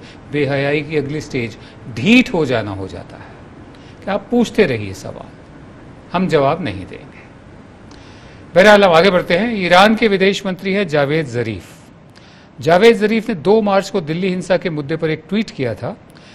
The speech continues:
इस ट्वीट में जावेद जरीफ ने कहा था कि ईरान दिल्ली में मुसलमानों के साथ हुई हिंसा की निंदा करता है। भारत और ईरान सदियों से दोस्त रहे हैं, इसलिए ईरान भारत से आग्रह करता है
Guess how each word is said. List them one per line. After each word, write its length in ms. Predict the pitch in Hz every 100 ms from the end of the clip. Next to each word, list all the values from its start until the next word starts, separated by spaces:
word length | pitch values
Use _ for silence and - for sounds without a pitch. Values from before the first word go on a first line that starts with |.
| - 185
इस 200 | 175 -
ट्वीट 300 | 220 240 240
में 140 | 214
जावेद 340 | 170 165 202
जरीफ 340 | 196 175 180 -
ने 60 |
कहा 240 | 170 143 175
था 260 | 139 98 - - - -
कि 80 |
ईरान 540 | 220 165 165 190 120 90 - - - - - - -
दिल्ली 300 | 170 202 190
में 200 | 113 90
मुसलमानों 480 | 123 143 170 170 190
के 120 | 190
साथ 180 | 180 180 -
हुई 120 | 190
हिंसा 320 | 147 151 170
की 100 | 160
निंदा 320 | 170 123 110 107
करता 300 | 101 - -
है। 200 | 101 - - - - - -
भारत 400 | - 156 196 220
और 140 | 226 208
ईरान 300 | 190 190 196
सदियों 440 | - 165 196 233
से 140 | 202 175
दोस्त 360 | 147 143 -
रहे 100 | 120
हैं, 300 | 110 113 220 - - -
इसलिए 260 | 156 - 202
ईरान 420 | 175 180 190 208
भारत 280 | 143 160 165
से 120 | 185
आग्रह 400 | 139 131 175 220
करता 340 | - 123 -
है 200 | 98 92